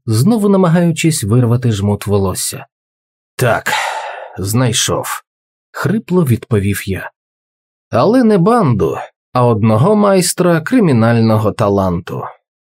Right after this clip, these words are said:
Усі ваші продажні клерки мізинця його не варті. Йому допомагала жінка. Усю роботу вони виконали удвох. Його звуть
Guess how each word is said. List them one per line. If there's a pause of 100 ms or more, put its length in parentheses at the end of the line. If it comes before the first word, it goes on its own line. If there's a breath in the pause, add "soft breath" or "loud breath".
(200)
Усі
ваші
продажні
клерки (220)
мізинця
його
не
варті. (560)
Йому
допомагала
жінка. (560)
Усю
роботу
вони
виконали
удвох. (560)
Його
звуть